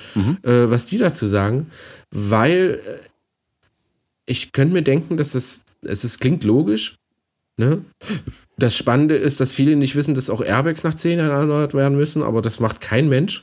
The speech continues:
Speaker 2: Das ist total krass, das macht keine Sau.
Speaker 1: Ja.
Speaker 2: Ähm, ja, da werden wir uns dranhängen. Vielen, vielen Dank. Das sind,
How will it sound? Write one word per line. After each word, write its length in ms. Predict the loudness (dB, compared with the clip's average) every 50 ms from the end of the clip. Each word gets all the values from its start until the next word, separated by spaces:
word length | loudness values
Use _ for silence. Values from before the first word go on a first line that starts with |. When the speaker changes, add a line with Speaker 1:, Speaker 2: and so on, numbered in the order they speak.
| _ _ -12
Speaker 2:
Das 160 | -10 -8 -6
ist 140 | -6 -6 -4
total 340 | -4 -4 0 0 0 0 0
krass, 260 | 0 0 -2 -2 -2
das 140 | -2 -4 -2
macht 220 | -2 -4 -4 -4 -10
keine 300 | -6 -2 0 0 2 2
Sau. 320 | 0 0 0 0 0 0
Speaker 1:
Ja. 260 | 0 2 2 0 -2 -4 -10 -20 -20 -20 -20 -20 -20 -20 -20 -20 -20 -20 _ _ 0
Speaker 2:
Ähm, 680 | 2 4 4 4 4 4 4 2 2 0 -2 -4 -8 _ _ _ _ _ _ _ _ _ _ _ _ _ _ _ -6 0
ja, 320 | 2 2 2 2 0 -4 -10 _ _ -2
da 120 | 0 0
werden 180 | 2 2 2 0
wir 100 | 0 -2
uns 140 | -4 -4 -4
dranhängen. 400 | -2 0 2 2 2 2 0 0
Vielen, 340 | -2 -2 -2 0 0 -2
vielen 240 | -2 -2 0 0 0
Dank. 240 | 0 0 0 0 0
Das 140 | -2 -2 -2
sind, 180 | -2 -4 -4